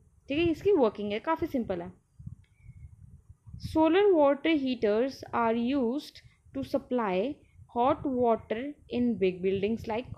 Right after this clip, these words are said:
hotels and hospitals। So इसके यूजेस हैं, ये कहाँ यूज़ होता है, ये यूज़ होता है हमारा to supply hot water, कहाँ पे, बिल-, बिग बिल्डिंग्स पे,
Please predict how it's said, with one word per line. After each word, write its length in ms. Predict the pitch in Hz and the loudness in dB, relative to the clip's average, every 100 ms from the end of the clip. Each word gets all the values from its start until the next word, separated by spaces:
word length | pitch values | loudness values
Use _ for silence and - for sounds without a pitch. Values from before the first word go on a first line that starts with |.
| - | -10
hotels 500 | 214 190 196 220 247 - | -6 -2 0 -2 -4 -8
and 240 | 190 196 285 - | -8 -6 -8 -8
hospitals। 580 | 214 190 - - 160 - - _ _ _ | -8 -8 -12 -12 -12 -12 -20 _ _ _
So 80 | 269 | -2
इसके 320 | 277 277 330 | -2 -2 -2
यूजेस 520 | 285 220 202 190 214 | 0 0 0 -2 -2
हैं, 80 | 262 | 0
ये 120 | 294 | 0
कहाँ 280 | 294 214 220 | -2 -6 -4
यूज़ 260 | 226 240 226 | -2 -2 -2
होता 200 | 233 240 | -2 0
है, 200 | 254 370 - - - - | 0 -2 -6 -20 -18 -2
ये 120 | 311 | 2
यूज़ 300 | 339 302 226 | 4 2 2
होता 200 | 214 220 | -2 0
है 60 | 233 | -2
हमारा 480 | 226 196 175 214 381 - _ _ _ _ - - - - | -2 -2 -2 -2 -2 -8 _ _ _ _ -20 -20 -20 -8
to 80 | 269 | -4
supply 360 | 277 - 214 240 285 - | -4 -2 0 0 -2 0
hot 220 | 196 190 | 0 0
water, 320 | 196 185 185 - | -2 -2 -4 -6
कहाँ 200 | 226 226 | -4 0
पे, 80 | 320 | 0
बिल-, 460 | 269 220 262 247 285 - - | 2 6 4 4 -4 -6 -4
बिग 300 | 185 302 - - | 0 0 -2 -2
बिल्डिंग्स 440 | 208 190 180 185 - | 0 0 -2 -4 -4
पे, 120 | 180 | -6